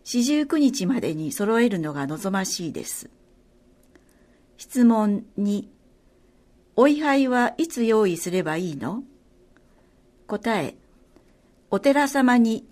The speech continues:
木焼け日を聞いて、その日までに。白木の位牌は木焼けまで。愛知屋でお位牌は作成いたしております。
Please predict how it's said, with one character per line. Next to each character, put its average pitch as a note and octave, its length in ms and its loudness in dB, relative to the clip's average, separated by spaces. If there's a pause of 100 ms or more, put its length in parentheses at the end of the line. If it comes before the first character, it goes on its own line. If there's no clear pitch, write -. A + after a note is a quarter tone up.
(200)
木 A3+ 100 -6
焼 D4+ 340 2
け A#3 80 -2
日 F3 100 2
を D#3 100 -2
聞 F3 220 -8
い - 40 -10
て、 D#3+ 260 -8 (360)
そ A3 160 0
の C#4 160 6
日 D4 140 4
ま G#3 140 2
で E3 140 -4
に。 C3 260 -8 (720)
白 C#4+ 340 0
木 C#4+ 140 -2
の C4 160 6
位 B3 100 4
牌 A#3+ 300 2
は G#3+ 320 0
木 - 140 -4
焼 C4 240 0
け G#3+ 40 0
ま E3+ 140 -4
で。 A#2 220 -10 (840)
愛 C4 280 4
知 C4+ 180 -4
屋 B3+ 160 2
で A3 300 0 (340)
お A#3 120 6
位 C4 100 0
牌 A#3+ 300 2
は G#3 260 2 (180)
作 G#3+ 320 -8
成 A#3+ 240 2
い A#3 100 2
た B3 160 -2
し - 120 -6
て D#3+ 120 -2
お D3+ 80 -2
り - 100 -8
ま C#3+ 120 -4
す。 - 300 -14